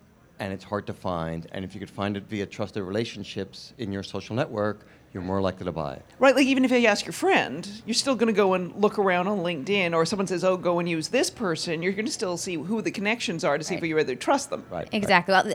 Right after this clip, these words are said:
Speaker 3: so, and I've said this so many times that the cold call is dead. And that
Speaker 2: Hallelujah.
Speaker 3: and that is something that in the financial advisory business is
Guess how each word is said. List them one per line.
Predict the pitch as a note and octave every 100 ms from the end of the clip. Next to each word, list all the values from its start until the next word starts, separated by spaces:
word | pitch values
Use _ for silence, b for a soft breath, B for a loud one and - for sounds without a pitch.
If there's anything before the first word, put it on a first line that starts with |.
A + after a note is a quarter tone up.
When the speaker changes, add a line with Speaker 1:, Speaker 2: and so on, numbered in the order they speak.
| A#3
Speaker 3:
so, | A#3+ G#3+ -
and | G#3+
I've | G3+
said | G#3+ F#3
this | F#3
so | - F#3
many | F3+
times | F3 E3 E3+ F#3
that | F3
the | E3
cold | - F#3 F#3+ F#3
call | F#3+ G3 G#3+ -
is | F#3 F3 D#3 D3+
dead. | - D3+ G#2 D#3 D3 - - -
And | G3
that | F#3+
Speaker 2:
Hallelujah. | A3 A#3 G#3+ G#3 F#3 D3+ D3+ - -
Speaker 3:
and | A3 A#3+
that | B3+
is | D4 -
something | A#3+ A3+ B3 A3+
that | G3+ F#3 - - -
in | G3+ F#3+ F#3 - -
the | G3 F#3+
financial | G#3 G3 F#3+ G3
advisory | E3 E3+ F#3+ F#3
business | E3+ F3 A3 B3 -
is | G3+ F3+